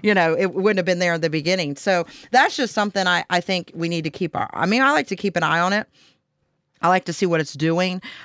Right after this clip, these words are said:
I'm trying to get Alicia out of, um, North Carolina. They s-, they have, they're in that, um, Access to Justice with the North Carolina. They've made push. They're le-, they're watching legislation.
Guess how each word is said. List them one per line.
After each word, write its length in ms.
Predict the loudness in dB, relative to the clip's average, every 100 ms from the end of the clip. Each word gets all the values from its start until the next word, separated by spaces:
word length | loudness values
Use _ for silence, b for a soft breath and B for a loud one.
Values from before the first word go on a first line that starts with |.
| B
I'm 100 | -4
trying 400 | -2 0 2 2
to 80 | 0
get 380 | 0 2 2 0
Alicia 440 | -2 0 0 0 0
out 320 | 2 2 0
of, 160 | -2 -4 -6 -2
um, 260 | 0 0 0
North 220 | -2 0
Carolina. 520 | 0 2 2 2 0
They 240 | 0 0 0
s-, 180 | -4 -6
they 160 | -2 0
have, 240 | 0 0
they're 100 | 0
in 120 | 0
that, 280 | 0 -2 -2
um, 240 | -2 -2 -2
Access 320 | -2 -2 -6
to 100 | -6
Justice 480 | -4 -2 -2 -4 -6 B B
with 120 | -6 -2
the 60 |
North 240 | 0 -2 -2
Carolina. 500 | -4 0 0 0 0
They've 240 | 0 -2
made 360 | -2 -2 -2 -2
push. 260 | -4 -2
They're 200 | -2 -2
le-, 160 | 0 -2
they're 160 | -2 -2
watching 400 | -2 -2 -4 -6
legislation. 840 | -6 -6 -4 -2 -2 -2 -4 -4